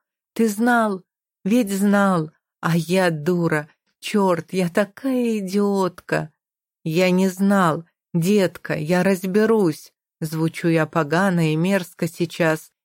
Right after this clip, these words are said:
и чувствую себя подонком и скотом. Карка так любит меня называть, прямо в точку. «С чем? С ребёнком? Как с Петюшей разобрался и с моей матерью? Просто откупишься.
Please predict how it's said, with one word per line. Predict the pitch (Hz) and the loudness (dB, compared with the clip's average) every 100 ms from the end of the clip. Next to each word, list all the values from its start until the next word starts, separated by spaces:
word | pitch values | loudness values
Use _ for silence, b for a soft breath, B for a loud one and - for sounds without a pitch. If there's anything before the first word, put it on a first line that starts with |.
| _ | _
и | - 165 | -4 -4
чувствую | - 240 254 - 220 220 | -2 -2 -2 -4 0 0
себя | - 208 185 196 202 - | -2 -4 -2 -2 -4 -2
подонком | 151 147 160 214 208 - 185 | -2 0 0 0 -2 -4 -6
и | 185 226 | -4 -6
скотом. | 226 - 170 156 - 156 151 147 - _ _ _ _ | -6 -4 -2 -2 -2 -4 -4 -8 -16 _ _ _ _
Карка | - 233 180 - | -2 0 0 -2
так | 165 160 151 | -2 -2 -2
любит | 160 156 156 - | -2 0 -2 -2
меня | 156 160 156 | -2 0 0
называть, | 156 151 175 170 160 143 - _ _ - | 0 -2 -2 0 0 -2 -10 _ _ -6
прямо | 185 180 180 | -2 0 0
в | 180 | -2
точку. | - 185 165 - - - 165 _ _ _ _ _ _ - | -2 0 0 -2 -14 -14 -14 _ _ _ _ _ _ -20
«С | - | -20
чем? | - 208 196 170 165 - | -8 -2 0 0 -4 -10
С | - - | -14 -4
ребёнком? | 208 185 226 220 202 - 160 165 _ _ _ | -2 2 0 0 -2 -4 -4 -6 _ _ _
Как | - 214 | -4 -4
с | - | -4
Петюшей | - 226 - 226 - 208 | -4 -4 0 0 0 0
разобрался | 196 190 196 185 208 202 196 202 | 2 2 0 0 0 0 -2 -4
и | |
с | 196 | -4
моей | 208 202 208 | -2 0 0
матерью? | 208 208 208 196 185 165 156 165 _ _ _ - | 0 0 -2 -2 -4 -2 -4 -6 _ _ _ -4
Просто | 226 247 - 233 | 0 0 0 -2
откупишься. | 233 - 247 233 175 165 - 160 160 | -2 -2 -2 0 -2 -4 -6 -6 -6